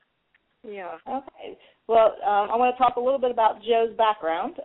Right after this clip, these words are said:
Speaker 2: Um, he's been referred to as one of the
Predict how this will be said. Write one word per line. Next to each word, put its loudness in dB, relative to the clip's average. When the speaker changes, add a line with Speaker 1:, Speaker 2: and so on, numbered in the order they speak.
Speaker 2:
Um, -4
he's -4
been -4
referred 2
to 4
as -2
one 0
of 2
the 0